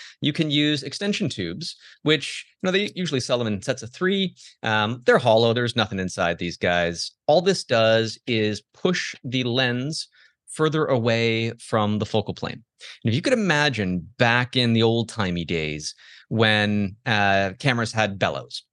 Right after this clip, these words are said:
right? And so if you wanted to shoot a landscape, you would close those bellows off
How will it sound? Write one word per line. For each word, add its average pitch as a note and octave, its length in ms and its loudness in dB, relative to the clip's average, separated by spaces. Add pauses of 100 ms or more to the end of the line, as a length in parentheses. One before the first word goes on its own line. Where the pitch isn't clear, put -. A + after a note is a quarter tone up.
(120)
right? A2 220 -2 (280)
And A#2 200 -2
so A#2 360 2
if A2+ 120 -8
you A#2+ 80 -2
wanted D3+ 300 0
to C#3 80 -6
shoot D3+ 240 -4
a A#2+ 60 0
landscape, A2+ 680 -2 (280)
you B2 120 0
would A#2+ 140 -2
close D3+ 460 0
those C3+ 260 2
bellows A2 520 0
off F#2 380 -6